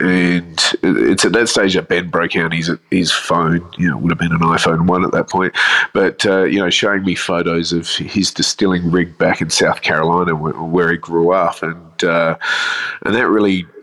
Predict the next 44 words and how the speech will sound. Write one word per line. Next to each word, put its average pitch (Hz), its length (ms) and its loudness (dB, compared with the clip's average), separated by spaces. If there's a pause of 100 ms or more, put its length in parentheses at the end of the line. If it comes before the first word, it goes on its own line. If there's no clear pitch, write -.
(500)
you 98 120 -4
know, 82 180 0
was 85 160 -2
like, 87 180 2
"Oh, - 220 0
we 87 180 -2
have 85 260 -4
to 82 100 -6
do 82 180 0
this," - 260 -4
you 85 80 0
know, 82 220 2
let, 90 240 -2
let's, - 260 0
so - 280 2
we 82 80 4
bu-, - 200 -2
built 82 320 0
our 78 120 0
first 73 320 2
still, 80 360 2 (200)
uh, 82 260 0
out 82 220 2
of - 460 -4
bits 87 180 2
and 95 100 -2
pieces 85 320 2
I 85 80 4
brought 82 300 2
from 82 320 -2 (160)
Footscray, 90 640 0 (240)
uh, 64 520 0
Chinatown 82 520 0
market. 92 400 0
So, 85 360 2 (540)
you - 80 0
know, 120 120 2
we, 135 240 2
we 147 120 2
made 147 180 0
it 123 80 4
work 120 300 2
and, 104 300 -6
uh, 104 260 2